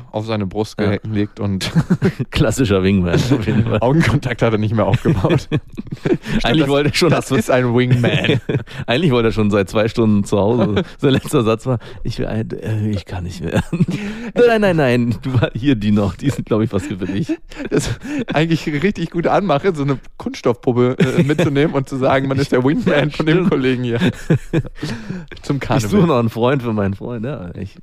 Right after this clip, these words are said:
Speaker 2: ich, ja. Vielleicht wird's ja mal live probiert.
Speaker 1: Zweite Situation, die ich hatte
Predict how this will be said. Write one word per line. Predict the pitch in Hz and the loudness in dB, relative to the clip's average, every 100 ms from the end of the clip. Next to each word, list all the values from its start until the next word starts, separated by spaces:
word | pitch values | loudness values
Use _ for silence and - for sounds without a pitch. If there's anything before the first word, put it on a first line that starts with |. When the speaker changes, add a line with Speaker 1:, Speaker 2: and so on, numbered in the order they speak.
| - - | -16 -16
Speaker 2:
ich, | - - - | -16 -16 -12
ja. | 156 - - - - - - - | -10 -12 -16 -16 -18 -20 -20 -10
Vielleicht | - 90 - | -6 -6 -8
wird's | - | -6
ja | 95 | -2
mal | 95 95 | 0 0
live | 92 92 - | -2 -2 -4
probiert. | - 85 104 - - - - - - | -8 -6 -4 -6 -10 -20 -20 -20 -8
Speaker 1:
Zweite | - 113 113 | 0 0 0
Situation, | 95 95 92 - 98 | -2 -2 -2 -2 -4
die | 92 | -4
ich | 85 | -4
hatte | 85 107 143 | -6 -6 -8